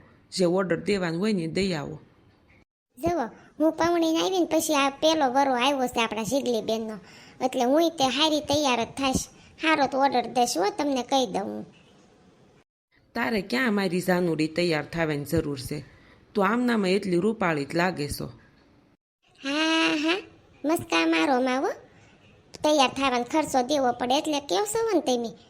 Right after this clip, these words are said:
Speaker 2: મને બધી ખબર છે. હું તો પાર્લરમાં હારી તૈયાર થવાની છું, મોટો સારો ઓર્ડર દેવાની છે, કહી દઉં તમને.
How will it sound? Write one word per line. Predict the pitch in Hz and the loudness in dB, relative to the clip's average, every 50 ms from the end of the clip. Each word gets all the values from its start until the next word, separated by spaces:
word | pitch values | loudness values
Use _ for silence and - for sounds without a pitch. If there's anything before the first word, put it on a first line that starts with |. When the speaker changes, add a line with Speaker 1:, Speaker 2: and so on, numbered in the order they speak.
| _ _ - | _ _ -2
Speaker 2:
મને | 277 320 311 262 | 0 2 2 4
બધી | 254 302 320 311 302 - | 4 2 4 4 2 0
ખબર | - - 285 247 240 240 226 - - | 0 0 0 0 2 0 0 -2 -4
છે. | - 240 202 - - - - - - - - | -6 -8 -8 -10 -14 -20 -20 -20 -20 -20 -10
હું | - - 285 330 | -2 0 2 2
તો | 320 339 302 294 - - - | 2 2 -2 -2 -4 -6 -2
પાર્લરમાં | - 302 320 320 302 269 277 269 269 262 | 0 2 2 2 2 2 0 0 2 4
હારી | 320 320 285 254 - - | 4 4 2 0 -2 -2
તૈયાર | 262 262 247 226 220 - | 0 2 2 0 0 -2
થવાની | - 254 254 233 233 220 226 226 220 - | -4 -2 -2 -2 -2 -4 -4 -6 -6 -4
છું, | 285 254 226 | -4 -2 -2
મોટો | 247 277 320 320 294 247 240 | 0 0 0 0 0 0 0
સારો | 233 226 277 269 240 226 220 | 0 0 0 0 2 2 0
ઓર્ડર | 247 247 226 226 226 - | 0 -2 -2 -4 -4 -2
દેવાની | - 247 247 240 226 220 220 220 | 0 0 0 0 0 -4 -6 -8
છે, | - - | -4 -2
કહી | 269 269 254 | 0 0 2
દઉં | 208 220 214 - | 0 -2 -4 -6
તમને. | - - 208 220 220 220 | -6 -6 -6 -6 -6 -8